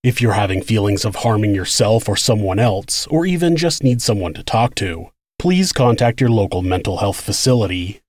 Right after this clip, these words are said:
call nine one one, or call the National Suicide Prevention Hotline by simply dialing nine eight eight in the United States.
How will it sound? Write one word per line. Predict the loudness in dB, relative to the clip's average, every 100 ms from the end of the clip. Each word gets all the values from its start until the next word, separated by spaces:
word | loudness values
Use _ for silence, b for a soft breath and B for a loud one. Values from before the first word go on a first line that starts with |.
| -2
call | 4
nine | 6 6 4
one | 4 4 4
one, | 4 4 4 0 0
or | 0 0
call | 2 2
the | 2
National | 2 2 0 0 -2
Suicide | 0 0 2 0 -2 -2
Prevention | -2 -2 -2 -4 -4
Hotline | 0 0 0 -2 -4 -8 -4
by | 0
simply | 0 2 -2 0 0
dialing | 2 2 4 4 4 4
nine | 2 -2
eight | -4 -2
eight | 0 0 -2 -2
in | 2
the | 4
United | 6 4 4 2 -2
States. | -2 0 0 -4 -10 -10